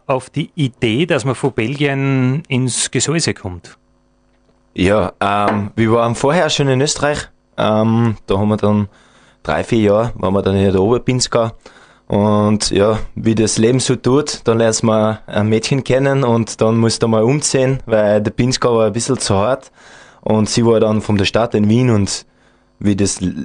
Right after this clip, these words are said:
Speaker 2: ähm, ja, erklärt hat, in der Stadt sind wir gar nicht glücklich, wir brauchen die Natur, wir brauchen die Bergen, wir brauchen die Bergsport. Ähm, und dann haben wir mal gesagt, ja, wo ziehen wir dann um? Und dann, ja, war das Mitte,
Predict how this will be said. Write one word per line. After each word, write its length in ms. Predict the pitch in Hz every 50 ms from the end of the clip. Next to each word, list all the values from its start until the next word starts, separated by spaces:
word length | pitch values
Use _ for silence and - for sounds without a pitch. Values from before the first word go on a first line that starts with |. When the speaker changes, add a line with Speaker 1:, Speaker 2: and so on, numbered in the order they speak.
| - -
Speaker 2:
ähm, 560 | 95 95 95 95 92 92 90 92 92 90 87 82 _ _ _ _ _ _ -
ja, 400 | - 87 87 98 101 95 92 - -
erklärt 480 | - 87 87 - - 101 101 113 -
hat, 260 | - 113 107 - - -
in 160 | - 98 95
der 60 | 92
Stadt 260 | 87 - 104 104 -
sind 140 | - - 104
wir 100 | 101 95
gar 160 | - 92 98
nicht 180 | 107 107 - -
glücklich, 440 | - 107 110 - - 120 110 - -
wir 100 | 98 90
brauchen 340 | 90 90 87 87 - 104
die 80 | 92 90
Natur, 420 | 87 - - - 113 117 117 110
wir 100 | 107 101
brauchen 280 | 87 90 80 - - 87
die 80 | 92 82
Bergen, 520 | - 92 95 98 104 107 107 110 107 101
wir 100 | 98 90
brauchen 300 | 80 90 90 - - 98
die 60 | 92
Bergsport. 640 | 80 85 82 92 - - - - 104 107 107 - - - - - - - - - - - - - -
Ähm, 500 | 101 95 95 95 95 101 104 104 107 -
und 220 | - 110 104 104
dann 260 | 104 107 107 107 107
haben 100 | 107 110
wir 100 | 110 110
mal 140 | 107 107 101
gesagt, 320 | - - - 117 - -
ja, 260 | - 117 123 123 120 -
wo 140 | - 113 110
ziehen 220 | - - - 117 110
wir 100 | 107 104
dann 200 | - 104 104 110
um? 220 | 123 147 156 160 160 151 135 - - _ _ _ _ -
Und 220 | - 107 101 -
dann, 220 | 107 107 107 104 101
ja, 320 | 101 107 123 120 113 104 -
war 260 | - - 104 104 101 - _ _ _ -
das 460 | - 104 - - - - - - - _ _ _
Mitte, 840 | - - 110 107 117 120 - - - 127 117 117 117 113 113 110 107